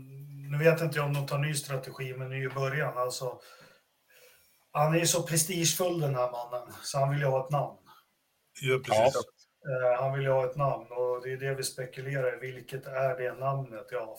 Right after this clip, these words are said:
Speaker 1: Fernando Alonso kanske ska på något nytt projekt. Nej, det tror jag inte. Eh,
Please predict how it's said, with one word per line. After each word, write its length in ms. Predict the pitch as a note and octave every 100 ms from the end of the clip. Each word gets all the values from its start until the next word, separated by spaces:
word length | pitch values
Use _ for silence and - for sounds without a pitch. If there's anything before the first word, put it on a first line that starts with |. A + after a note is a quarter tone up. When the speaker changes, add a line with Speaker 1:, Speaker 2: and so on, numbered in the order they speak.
| -
Speaker 1:
Fernando 520 | A2+ A2+ A2+ A2+ A2+
Alonso 580 | A#2 B2+ D3+ D#3 - D#3+
kanske 300 | D#3 D3 D3
ska 160 | - C#3+
på 200 | D3+ D3
något 220 | C#3+ C#3+
nytt 180 | C#3+ -
projekt. 480 | C#3 - C#3+ C#3 -
Nej, 300 | A#2+ A#2+ B2+
det 120 | C3
tror 160 | - C3+
jag 80 | C3+
inte. 300 | C3 - C3+ C3+ - - _ _ -
Eh, 260 | A#2+ A#2+